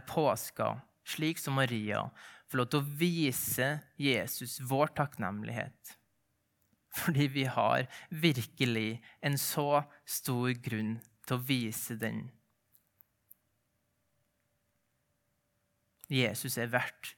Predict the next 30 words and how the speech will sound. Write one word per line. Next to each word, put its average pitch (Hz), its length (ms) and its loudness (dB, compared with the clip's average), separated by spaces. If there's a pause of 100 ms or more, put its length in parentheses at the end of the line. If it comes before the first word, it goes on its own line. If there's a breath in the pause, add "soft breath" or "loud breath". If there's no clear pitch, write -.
(100)
den 117 160 -2
takknemligheten. 113 840 -6 (1080)
Ikke - 160 -2
la 131 140 6
den 120 140 2
være 123 160 2
lunken. 110 560 -4 (420 loud breath)
La 131 100 6
den 147 160 2
være 131 460 12
overdådig, 113 960 2 (340)
slik 120 340 -2
som 120 160 -2
Maria 110 380 -2
viser 113 380 -8
oss. - 100 -12 (2000 loud breath)
Vi 139 160 4
skal 175 160 8
gå 165 200 10
videre 139 500 10 (100)
til 143 360 8 (120)
andre 131 300 4
del 120 300 6
av - 80 -4
teksten, 110 600 -2
nemlig 127 520 4
Jesu 120 480 2
inntog 113 580 0
i 110 220 -2
Jerusalem. 110 640 -2